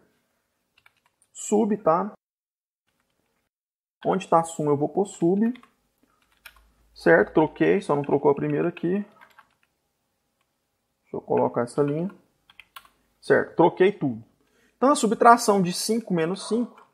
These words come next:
é zero, né? Vamos apagar isso aqui. Zero. Eu vou salvar e vou olhar o teste. Opa, o teste quebrou.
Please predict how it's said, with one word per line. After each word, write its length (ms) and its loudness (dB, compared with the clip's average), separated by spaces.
é 60 -4
zero, 360 2
né? 140 -6
Vamos 300 -6
apagar 280 -4
isso 140 -8
aqui. 300 -6
Zero. 320 0
Eu 80 -6
vou 80 2
salvar 720 8
e 60 2
vou 140 4
olhar 200 6
o 80 4
teste. 540 -4
Opa, 480 8
o 80 -2
teste 320 -2
quebrou. 520 -2